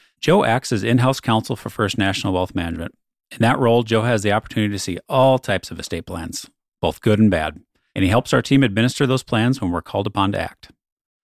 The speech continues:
So estate planning can mean different things to different people. It can be simpler for some, maybe they just have a will, or significantly more complex for others. And in our world, we see a lot of different types of estate plans. But when I think about estate planning,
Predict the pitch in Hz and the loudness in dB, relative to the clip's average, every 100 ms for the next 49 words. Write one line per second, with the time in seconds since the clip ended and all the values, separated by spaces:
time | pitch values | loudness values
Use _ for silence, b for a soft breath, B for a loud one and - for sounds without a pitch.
0 | - - 123 208 185 156 151 113 107 101 | -4 -2 2 2 4 4 4 4 2 2
1 | 98 - 101 104 101 98 - 87 - 80 | 0 -4 -4 -2 0 -2 -4 -6 -6 -6
2 | 82 - - _ _ _ _ _ - 92 | -8 -12 -20 _ _ _ _ _ -2 0
3 | 87 - 131 160 - 165 117 98 107 - | 0 2 2 2 0 0 2 2 2 -4
4 | _ _ _ 104 101 98 95 98 110 117 | _ _ _ 0 0 0 0 -2 -2 0
5 | 95 82 87 - _ _ _ _ _ - | 0 -2 -6 -12 _ _ _ _ _ -6
6 | 117 123 107 120 135 135 113 113 - 107 | -4 0 2 2 0 0 2 2 0 -2
7 | - 101 - - 98 80 82 - - _ | 0 -2 -4 -4 -4 -4 -8 -12 -16 _
8 | _ _ _ _ _ _ 98 110 156 120 | _ _ _ _ _ _ 2 4 4 4
9 | 98 95 104 - _ - 104 - 98 82 | 2 0 -4 -12 _ -6 -4 -2 -2 -2
10 | 85 87 92 98 95 92 95 98 90 - | -2 0 2 0 -2 -6 -6 -4 -4 -6
11 | 90 - 78 78 82 - - - _ _ | -6 -6 -8 -10 -14 -14 -16 -20 _ _
12 | _ _ _ - 90 95 - 147 165 120 | _ _ _ -4 -2 0 2 2 2 0
13 | 90 90 85 - 80 - 85 82 87 | 2 -2 -2 -6 -8 -6 -6 -4 -8